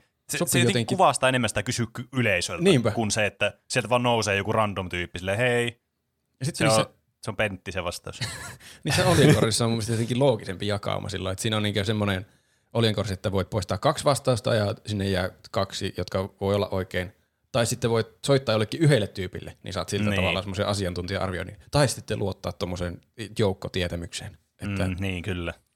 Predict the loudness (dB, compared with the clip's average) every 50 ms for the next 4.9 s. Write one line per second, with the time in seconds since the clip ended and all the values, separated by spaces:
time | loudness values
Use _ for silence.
0 | _ _ _ -2 -2 0 0 2 2 2 2 0 0 -2 -2 0 0 0 0 -2
1 | -2 -2 -2 -2 -2 -2 -4 -4 -2 0 0 0 0 -2 -2 -4 -8 _ _ _
2 | _ _ _ _ _ _ _ _ -20 -20 -20 -20 -18 -18 -18 -20 -20 -20 _ _
3 | -2 -2 0 2 2 2 0 0 -2 -8 _ _ 0 2 2 2 0 -2 -4 -8
4 | -8 -4 -2 -2 -2 -2 -4 -6 -6 -8 -10 -8 -6 -6 -6 -6 -8